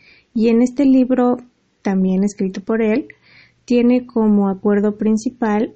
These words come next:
el ser escéptico, pero aprender a escuchar. El libro al principio menciona todas estas etiquetas que se nos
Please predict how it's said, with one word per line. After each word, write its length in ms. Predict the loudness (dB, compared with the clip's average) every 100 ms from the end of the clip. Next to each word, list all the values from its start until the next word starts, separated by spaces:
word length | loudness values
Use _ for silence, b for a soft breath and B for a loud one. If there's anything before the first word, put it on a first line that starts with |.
| _
el 200 | -4 -4
ser 400 | -4 -2 -2 -2
escéptico, 920 | -6 -4 -4 -4 -4 -6 -2 -2 -2 _ _
pero 500 | -2 2 2 0 -2 _ _ _
aprender 760 | -8 -6 -2 -2 0 0 -2 -6 _ _ _ _
a 120 | -4
escuchar. 680 | -4 -6 -10 -10 -14 -16 -16 -18 -20 _ _ _ _ _ _ b b b b b b _ -2
El 180 | 2
libro 240 | 4 6 4
al 160 | 2
principio 540 | 2 0 0 -2 -2 0
menciona 520 | 2 0 0 0 -2
todas 360 | -2 -2 -2 -4
estas 360 | -6 -6 -6
etiquetas 680 | -6 -8 -6 -6 -4 -4 -4 -6
que 100 | -8
se 140 | -4
nos 300 | -4 -4 -8